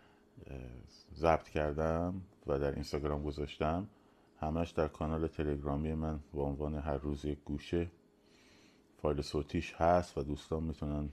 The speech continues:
مراجعه کنن، مگر که اینترنت مناسب ندارن، به خصوص از جان داخل کشور.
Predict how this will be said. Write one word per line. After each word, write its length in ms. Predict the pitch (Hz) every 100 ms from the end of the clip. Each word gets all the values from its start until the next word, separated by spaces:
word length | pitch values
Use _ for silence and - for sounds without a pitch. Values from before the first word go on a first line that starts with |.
| - - _ - - -
مراجعه 340 | 69 69 71
کنن، 240 | 71 80 73
مگر 380 | 71 69 69 71
که 120 | 73
اینترنت 640 | 67 69 65 67 - 67 - - - - - - -
مناسب 480 | 78 76 71 76 76
ندارن، 340 | 73 71 69
به 80 | 65
خصوص 400 | 71 76 - -
از 200 | 76 -
جان 220 | 78 73
داخل 360 | 71 69 - 64
کشور. 420 | - - - -